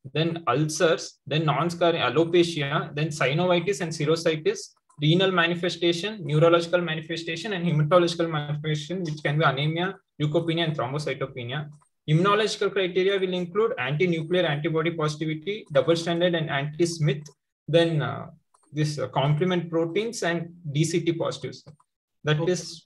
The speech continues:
Speaker 1: to do with the s-, slick criteria. And recently, the Euler A C R criteria came up in two thousand nineteen, sir. This has entry criteria as A N A positive. So if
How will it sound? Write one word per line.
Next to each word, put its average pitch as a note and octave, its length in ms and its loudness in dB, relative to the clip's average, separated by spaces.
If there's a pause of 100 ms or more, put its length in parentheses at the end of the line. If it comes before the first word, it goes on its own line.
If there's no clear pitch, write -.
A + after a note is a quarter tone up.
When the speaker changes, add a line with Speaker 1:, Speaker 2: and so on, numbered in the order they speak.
Speaker 1:
to E3 60 -4
do D#3+ 140 0
with D#3+ 260 -4
the F#3 120 2
s-, - 300 -6 (140)
slick D3+ 320 -4
criteria. C#3+ 580 -4 (220)
And F3 180 2
recently, G#3+ 880 -4 (120)
the G#3 160 2
Euler F#3 420 4
A E3+ 120 4
C E3+ 140 -2
R F3 80 2
criteria E3+ 440 -4
came D#3 200 0
up E3 160 -4
in F#3 120 -4
two D3+ 140 -2
thousand D#3+ 300 2
nineteen, D3 500 -2
sir. - 180 -10 (380)
This - 520 0
has G3 260 0
entry D#3 400 2
criteria F#3 440 2
as F#3+ 120 -2
A C#3+ 160 2
N D#3+ 100 0
A F#3 60 2
positive. D#3+ 600 2 (340)
So G3 260 2
if E3+ 460 -2